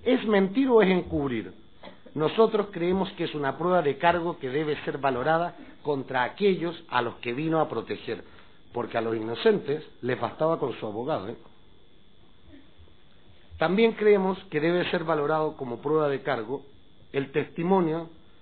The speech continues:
del mal famoso Cartagena, y decimos mal famoso porque no sabemos, sabemos qué ha hecho en la vida para merecer fama alguna. En todo caso, Cartagena vino aquí, vino aquí a contarnos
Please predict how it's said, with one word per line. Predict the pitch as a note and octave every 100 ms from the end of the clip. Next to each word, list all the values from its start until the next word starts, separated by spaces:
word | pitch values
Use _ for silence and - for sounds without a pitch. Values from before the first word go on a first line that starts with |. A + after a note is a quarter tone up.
| - - - - - - - - - - - - - - - A2
del | B2+
mal | C#3 E3+ E3+
famoso | - C#3+ D#3+ D#3 D3+
Cartagena, | C#3 - - B2 F3 A2+ -
y | F#2+
decimos | A2+ - D3+ C#3
mal | C#3+ D3+
famoso | D3+ C#3+ D#3 - C3+
porque | A#2 A#2
no | B2
sabemos, | - D3 C#3 - - -
sabemos | B2+ C#3+ C#3+
qué | C#3 C#3+
ha |
hecho | D3 D#3
en | C3+
la | A#2+
vida | C3 D3
para | C3+ A#2
merecer | A2 A2 G#2 C#3 A#2+ -
fama | C3+ C3
alguna. | C3 B2+ G2+ G2+ - - - - -
En | - C3+
todo | F#3 F#3 -
caso, | F3 - D#3 - -
Cartagena | A#2+ - B2 - F3+ C#3 C3 - A#2
vino | F3+ F#3
aquí, | E3+ E3 C3+ C3+ - - - - - -
vino | F#3 G3
aquí | D3+ - C3 C#3 - - -
a | B2
contarnos | B2+ B2+ B2+ F3+ D3+ D3+